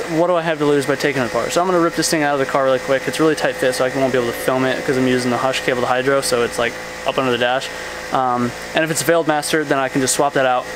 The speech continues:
or rebuild it and hopefully be good to go. I'm just so tired of trying to bleed it and getting nowhere. So, uh, yeah, let's pull this thing out really quick and hopefully we can get this stupid car back on the road here in the next couple of days. That would be fantastic.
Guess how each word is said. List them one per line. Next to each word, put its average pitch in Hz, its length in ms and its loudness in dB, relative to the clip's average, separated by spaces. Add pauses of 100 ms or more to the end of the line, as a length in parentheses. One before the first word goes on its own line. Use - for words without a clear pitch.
(120)
or 135 160 2
rebuild 131 420 2
it 127 140 2 (180)
and 127 220 0
hopefully 185 300 0
be 151 80 2
good - 160 0
to 156 80 2
go. 143 160 2
I'm 139 160 -4
just 147 180 0
so - 160 -2
tired 147 280 0
of 131 60 -6
trying 135 180 -2
to 127 40 0
bleed 160 240 2
it 151 100 0
and 143 160 0
getting 135 300 2
nowhere. 123 380 2 (380)
So, 127 360 2
uh, 117 320 2
yeah, 135 140 2
let's 127 220 0
pull - 200 0
this 165 180 2
thing 156 140 2
out 147 120 0
really 139 160 2
quick - 220 -2
and 143 80 0
hopefully 180 560 2 (320)
we 170 60 2
can 160 80 2
get 151 140 2
this 143 100 0
stupid 185 480 -2
car 160 240 0
back 143 260 0
on 135 120 0
the 131 40 2
road 131 180 2
here 131 120 0
in 127 60 0
the 127 80 0
next 127 240 -2
couple 131 160 -2
of - 40 -2
days. 131 220 0
That 156 140 2
would 160 120 -2
be 156 100 4
fantastic. - 960 -4